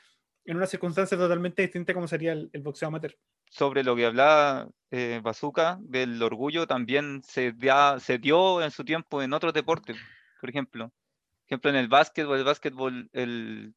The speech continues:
Speaker 2: team, el Dream Team de Estados Unidos iba con un equipo B, todo, hasta que las potencias mundiales de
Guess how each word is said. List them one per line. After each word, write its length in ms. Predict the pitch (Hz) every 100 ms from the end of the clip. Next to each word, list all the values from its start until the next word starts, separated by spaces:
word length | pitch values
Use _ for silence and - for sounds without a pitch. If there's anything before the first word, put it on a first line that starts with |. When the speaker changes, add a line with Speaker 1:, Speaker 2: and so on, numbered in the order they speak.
| -
Speaker 2:
team, 480 | 151 143 135 123 -
el 160 | 127
Dream 220 | 120 143
Team 180 | - 160
de 60 | 147
Estados 260 | - 135
Unidos 340 | 131 131 147 143
iba 400 | 131 131 123 - _ _ _ _
con 160 | - 127
un 80 | 131
equipo 340 | 120 131 127
B, 380 | 120 135 143 156 _
todo, 320 | 143 147 160
hasta 320 | 147 - 160
que 340 | 143 156 170 165
las 340 | 147 139 131
potencias 960 | - 131 143 151 - 139 143 143 143 - _ _
mundiales 760 | 139 143 131 160 165 165 165
de 440 | 151 156 156 147